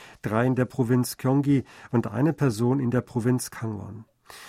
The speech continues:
In der Provinz Gyeonggi wurden außerdem siebzehn Menschen verletzt. Von den Vermissten leben vier in Seoul und drei in der Gyeonggi-Provinz. Rund fünfhundertsiebzig Menschen aus fast vierhundert Haushalten,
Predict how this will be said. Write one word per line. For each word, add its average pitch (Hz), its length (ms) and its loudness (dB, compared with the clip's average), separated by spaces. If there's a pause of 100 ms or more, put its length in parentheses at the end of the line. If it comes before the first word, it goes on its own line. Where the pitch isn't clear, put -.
(120)
In 143 100 6
der 160 80 6
Provinz 160 540 2
Gyeonggi 147 440 2
wurden 156 340 0
außerdem 131 500 0
siebzehn 135 480 -2
Menschen 117 340 0
verletzt. - 680 -12 (340)
Von 120 220 2
den 113 140 4
Vermissten 127 600 2
leben 123 300 2
vier 151 200 2
in 151 120 2
Seoul 127 360 2 (300)
und - 180 -2
drei 104 140 0
in 135 80 0
der 139 120 0
Gyeonggi-Provinz. 104 1000 -8 (640)
Rund 143 180 10
fünfhundertsiebzig 156 920 2
Menschen 135 340 2
aus 117 160 0
fast - 300 -4
vierhundert 143 560 2
Haushalten, 127 580 0